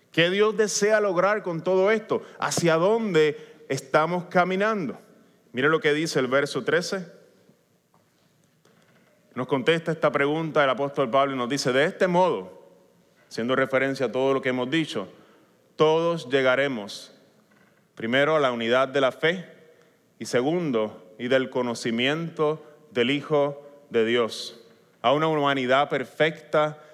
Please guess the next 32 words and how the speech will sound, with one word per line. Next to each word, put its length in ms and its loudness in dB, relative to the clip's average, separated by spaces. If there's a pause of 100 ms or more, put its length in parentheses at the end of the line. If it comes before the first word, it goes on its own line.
(180)
que 80 0
se 160 -2
conforme 560 0
a 60 2
la 200 0
plena 380 0
estatura 760 -2 (560)
de 160 -2
Cristo". 480 -4 (180)
El 80 0
apóstol 480 0
Pablo 560 0 (400)
nos 160 0
está 180 2
diciendo 480 0
que 100 0
al 140 0
nosotros 460 -2
guardar 420 2
la 140 0
unidad, 400 0 (220)
al 100 0
nosotros 360 -2
procurar 1080 -2 (300)
utilizar 500 0
nuestras 460 -2
capacidades 760 0
para 200 2
servi-, 560 -2
servir 380 0
al 120 2
Señor, 460 0